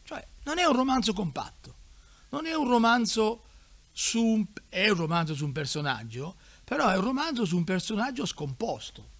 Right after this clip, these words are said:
cioè la scomposizione. Il parente più vicino a questo tipo di sensibilità è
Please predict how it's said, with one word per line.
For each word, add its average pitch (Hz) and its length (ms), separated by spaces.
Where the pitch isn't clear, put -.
cioè 226 220
la 143 120
scomposizione. 143 960
Il 190 200
parente 254 680
più 226 200
vicino 175 840
a 160 160
questo 226 460
tipo 190 240
di 190 100
sensibilità 233 960
è 226 260